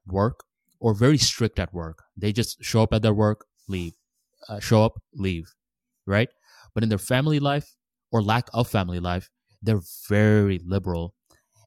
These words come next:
And for some reason, man, uh, lately I've just, uh, been very curious regarding magnets as well. Like you were once curious regarding magnets. And I saw that it's, it r-, reminds me of humans being magnets, where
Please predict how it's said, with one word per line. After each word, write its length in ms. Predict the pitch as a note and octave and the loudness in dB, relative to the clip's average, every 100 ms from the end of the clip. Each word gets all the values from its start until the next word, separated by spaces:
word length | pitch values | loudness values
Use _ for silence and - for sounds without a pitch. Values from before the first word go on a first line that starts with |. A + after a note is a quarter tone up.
| - | -12
And 80 | B2 | -8
for 100 | - | -6
some 400 | - G#3+ G#3+ G#2 | -4 -4 -2 0
reason, 360 | A2 A2 E2+ | 2 0 -2
man, 260 | F2 F2+ F#2+ _ - - | -4 -4 -6 _ -20 -20
uh, 80 | - - | -18 -10
lately 600 | A2 A2 C#3+ F3+ D#3+ - _ _ - | -2 0 0 0 0 -2 _ _ -8
I've 240 | A#2+ A2+ | -4 -2
just, 400 | A2 C#3 - _ _ | 0 -2 -2 _ _
uh, 140 | G#2 G2 _ A2+ A#2+ | -14 -14 _ -10 -4
been 140 | A#2+ | 0
very 180 | B2+ A#2 | 2 2
curious 420 | - A2 A2 - | 2 2 2 0
regarding 320 | G#2 G2+ E2+ | 0 0 0
magnets 480 | E2+ F#2 F#2+ F2+ - | -4 -6 -4 -6 -8
as 120 | E2+ F2+ | -10 -4
well. 320 | F#2 G#2 - _ - | -2 -2 -6 _ -12
Like 220 | G2 G2 | -6 -4
you 120 | G#2 A2 | 0 2
were 140 | G#2 | 2
once 320 | G2 G2 - | 0 -2 -6
curious 380 | - G#2+ G#2 - | -4 -2 -2 -2
regarding 260 | G#2 G#2 G2+ | 0 0 0
magnets. 460 | G#2 G#2 A2+ - - _ _ _ - - | -2 -2 -4 -6 -14 _ _ _ -8 0
And 80 | |
I 40 | A#2 | 2
saw 260 | - F3+ | 4 2
that 260 | F3 D#3+ G#2+ - _ _ _ _ _ _ _ _ _ _ - | 4 2 2 -4 _ _ _ _ _ _ _ _ _ _ -4
it's, 360 | C3+ A2+ - - | -2 0 -2 -2
it 180 | C#3 - - | -4 -4 -12
r-, 180 | B2 C#3 | -10 -6
reminds 500 | C3 B2+ A#2 D#3 D3+ | -2 0 2 0 0
me 180 | D#3 D3 | -2 -2
of 180 | A2 - | -2 -4
humans 400 | - A#2 A2+ G2 | -2 0 0 0
being 240 | G#2+ F#2+ | -2 -2
magnets, 560 | E2 F2 E2+ E2 - - | -4 -6 -6 -12 -12 -10
where 340 | G2 G2+ F2+ | -2 -2 -2